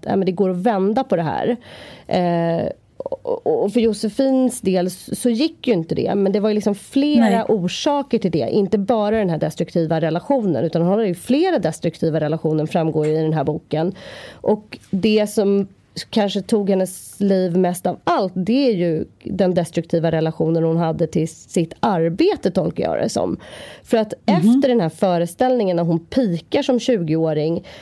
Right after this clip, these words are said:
Speaker 1: får också göra en platta sen med Benny Andersson, en så här internationell, som ska lanseras internationellt. Hon ska
Speaker 2: På
Speaker 1: liksom
Speaker 2: engelska.
Speaker 1: bli hans nya, så här,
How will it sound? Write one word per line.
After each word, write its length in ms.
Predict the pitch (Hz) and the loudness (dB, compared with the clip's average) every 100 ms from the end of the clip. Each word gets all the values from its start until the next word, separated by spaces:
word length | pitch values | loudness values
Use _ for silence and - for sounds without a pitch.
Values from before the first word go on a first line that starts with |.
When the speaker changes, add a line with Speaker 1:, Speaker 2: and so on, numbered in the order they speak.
| - | -20
Speaker 1:
får 180 | - 254 | -2 0
också 240 | 233 - | 0 0
göra 220 | 220 226 190 | 2 2 0
en 100 | 185 | -2
platta 800 | - - 262 269 - _ - 330 | -4 -2 -2 -4 -14 _ -4 0
sen 360 | 185 156 170 | 0 0 -2
med 260 | - 190 185 | 0 0 2
Benny 240 | 180 175 | 0 0
Andersson, 540 | 196 175 165 165 160 165 | 0 0 -2 0 -2 -2
en 180 | 180 185 | -2 -2
så 80 | 180 | 0
här 80 | |
internationell, 880 | 214 190 185 196 196 - 240 294 247 | 0 0 0 -2 -2 -2 0 2 0
som 160 | 202 185 | -2 -2
ska 120 | 190 | 0
lanseras 500 | 185 175 175 170 175 | 0 0 -2 -2 -2
internationellt. 720 | - 180 170 190 - 254 214 | -4 0 -2 -2 0 0 2
Hon 120 | 233 | 0
ska 80 | 226 | 2
Speaker 2:
På 60 | 226 | 4
Speaker 1:
liksom 160 | 220 | 6
Speaker 2:
engelska. 220 | 214 208 208 | 6 4 4
Speaker 1:
bli 80 | 170 | 4
hans 320 | 180 175 - | 2 2 2
nya, 380 | 202 180 175 175 | 2 2 0 0
så 100 | 170 | 0
här, 180 | 156 | -2